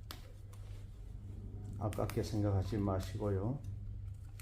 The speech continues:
이렇게 하면은 뿌리가 적은 식-, 나무도 더 잘 살게 됩니다. 뿌리는 작용을 못 하는데 수분을 많이 필요로 하게 되면은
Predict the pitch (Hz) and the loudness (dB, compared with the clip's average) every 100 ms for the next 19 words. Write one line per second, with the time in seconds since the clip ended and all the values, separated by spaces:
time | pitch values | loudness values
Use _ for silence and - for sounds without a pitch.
0 | - - - - - - - - - - | -8 -6 -6 -6 -8 -8 -10 -10 -10 -8
1 | - - - - - 127 131 135 127 139 | -6 -6 -6 -4 2 2 4 6 6 6
2 | 135 127 147 147 - 170 151 139 - 113 | 6 6 4 0 -2 0 8 8 10 10
3 | 139 151 147 - 139 135 123 - 117 120 | 10 10 6 4 4 4 4 2 8 10
4 | 127 123 131 165 180 - - - - - | 12 8 8 6 6 -4 -12 -12 -12 -12
5 | - - 139 139 113 113 139 - 151 151 | -10 0 4 6 10 10 10 8 8 10
6 | 151 117 95 85 80 80 - - - - | 6 6 6 6 6 0 -4 -8 -10 -10
7 | - - - - - - - - - 156 | -10 -10 -10 -10 -12 -12 -12 -10 -2 2
8 | 143 131 127 127 117 117 123 127 117 113 | 8 12 12 12 12 12 12 12 10 8
9 | - 123 123 120 110 110 135 139 - - | 6 8 10 10 10 8 6 2 -2 -6
10 | - - - 135 120 123 113 107 113 113 | -8 -8 2 4 8 8 10 10 10 8
11 | - 123 117 110 107 104 101 101 101 104 | 4 4 6 8 6 4 4 4 6 6
12 | 95 113 | 6 4